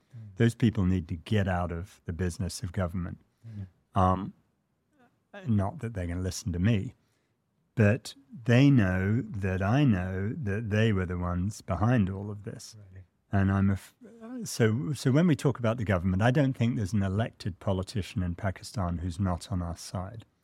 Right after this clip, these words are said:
Speaker 1: Mm.
Speaker 2: because they know which side their bread's buttered.
Speaker 1: Okay.
Speaker 2: And everybody in Pakistan,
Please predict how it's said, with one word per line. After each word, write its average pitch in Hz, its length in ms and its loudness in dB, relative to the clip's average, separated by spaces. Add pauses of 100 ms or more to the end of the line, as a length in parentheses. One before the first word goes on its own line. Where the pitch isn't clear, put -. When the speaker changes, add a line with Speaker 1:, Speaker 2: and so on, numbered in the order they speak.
Speaker 1:
Mm. 117 40 -10 (260)
Speaker 2:
because 95 380 0
they 101 180 2
know 95 180 2
which 98 280 -8
side 90 220 -4
their 101 100 -2
bread's 135 340 0
buttered. 104 460 -12 (240)
Speaker 1:
Okay. - 80 -20 (280)
Speaker 2:
And 98 600 2 (340)
everybody 95 880 0
in 90 160 -2
Pakistan, 92 1040 -4